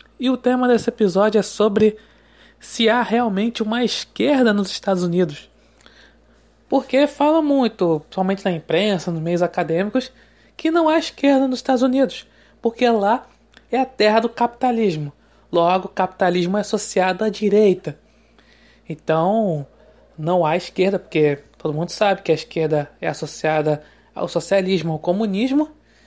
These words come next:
e lá, como é a terra do capitalismo, não há esquerda.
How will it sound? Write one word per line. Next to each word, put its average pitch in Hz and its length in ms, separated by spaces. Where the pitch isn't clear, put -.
e 262 220
lá, 220 340
como 208 260
é 190 60
a 175 60
terra - 400
do 180 80
capitalismo, 240 560
não 269 180
há 247 80
esquerda. 156 580